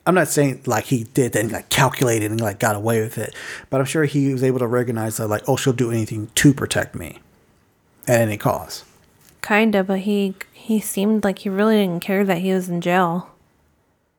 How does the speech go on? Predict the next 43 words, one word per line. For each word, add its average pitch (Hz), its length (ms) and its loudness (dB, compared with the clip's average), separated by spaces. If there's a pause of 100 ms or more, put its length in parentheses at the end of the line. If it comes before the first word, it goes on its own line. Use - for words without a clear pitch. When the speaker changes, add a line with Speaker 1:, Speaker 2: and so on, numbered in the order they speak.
(500)
Speaker 2:
So 196 380 0
Speaker 1:
Yeah, 170 200 4
that 185 180 4
is 208 180 -2
true, 147 300 2
yeah. 127 280 2
Speaker 2:
he, 117 100 -2
I 233 100 4
don't 254 160 4
think 208 220 0
he 208 140 0
really 196 280 2
cared 196 280 0
about 190 220 0
being - 200 -4
protected. - 640 -4 (340)
Speaker 1:
Mm. 117 400 2
Speaker 2:
I 214 60 2
really 208 360 4
think 190 320 -2
he 190 160 -2
didn't 180 300 -2
know 175 160 2
what 175 140 -4
he 180 140 -4
was - 220 -6
doing. 98 480 -4 (1080)
Speaker 1:
Which - 160 -2
kinda 123 220 4
goes 120 300 0
in, 120 160 -2
oh, 190 140 4
okay. 165 260 0 (640)
So, 190 460 2 (200)
all 180 80 2
right, 147 180 2
so 160 140 2
I'm 160 80 4
gonna 190 100 2
tell 185 120 2
you 156 80 4
a 135 60 4
story. 113 460 -2